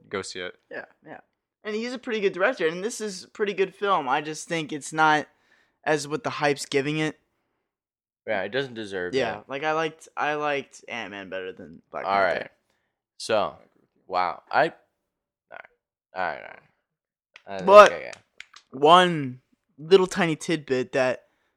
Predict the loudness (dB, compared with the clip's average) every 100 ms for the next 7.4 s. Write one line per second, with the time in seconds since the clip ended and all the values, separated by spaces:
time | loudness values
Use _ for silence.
0 | _ _ 2 6 6 4 0 _ _ -16
1 | -6 0 4 6 6 6 4 2 2 4
2 | 4 4 2 0 2 2 2 -2 -8 -12
3 | _ _ _ _ -6 -4 2 4 4 4
4 | 0 -2 0 0 0 -6 -4 -2 -4 -4
5 | -6 -6 -6 -6 -6 -6 -6 -10 -14 -16
6 | -12 -10 -10 -8 -8 -8 -10 -10 -4 -4
7 | -2 -2 -4